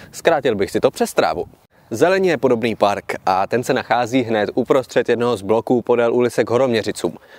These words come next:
Dal by se přirovnat k tomu z minulé recenze, který byl uprostřed atria. Akorát tenhle je o něco horší.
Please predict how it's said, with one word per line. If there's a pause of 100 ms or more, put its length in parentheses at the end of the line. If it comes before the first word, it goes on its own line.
Dal
by
se
přirovnat
k
tomu
z
minulé
recenze,
který
byl
uprostřed
atria. (340)
Akorát
tenhle (220)
je
o
něco
horší.